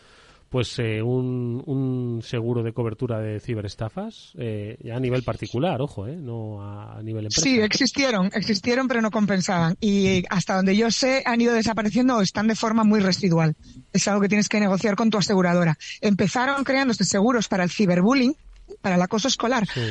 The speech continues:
Speaker 2: a través de las redes. Ahí fue, Mapfre fue una de las primeras empresas que aseguraba estos daños. Y después, eh, las cuentas bancarias con un seguro, por si ocurre algo como esto,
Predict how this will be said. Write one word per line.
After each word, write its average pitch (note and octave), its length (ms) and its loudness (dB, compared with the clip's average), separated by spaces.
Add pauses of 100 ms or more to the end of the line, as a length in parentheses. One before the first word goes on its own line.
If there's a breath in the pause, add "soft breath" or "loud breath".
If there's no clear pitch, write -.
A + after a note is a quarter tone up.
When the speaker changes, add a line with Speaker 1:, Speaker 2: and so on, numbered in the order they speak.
Speaker 2:
a G3+ 120 0
través F3+ 260 2
de A#3 80 4
las A3+ 160 2
redes. C#4+ 460 -2
Ahí G3 260 2
fue, G#3 240 0
Mapfre A3 420 0
fue - 120 -4
una G3+ 80 2
de F#3+ 60 4
las F#3 100 0
primeras G3 400 0
empresas F#3+ 380 2
que - 80 -2
aseguraba F3+ 520 2 (400 loud breath)
estos G3+ 300 0
daños. B3 340 0 (380 loud breath)
Y A3+ 140 2
después, G3+ 680 0
eh, F#3+ 100 -2
las F3+ 320 0
cuentas G3 320 2
bancarias G3+ 460 0
con F#3 260 4
un A3 160 6
seguro, A3 540 2 (760 loud breath)
por A3 160 0
si - 100 0
ocurre G#3+ 300 0
algo G3+ 200 0
como G#3 220 2
esto, B3+ 440 -2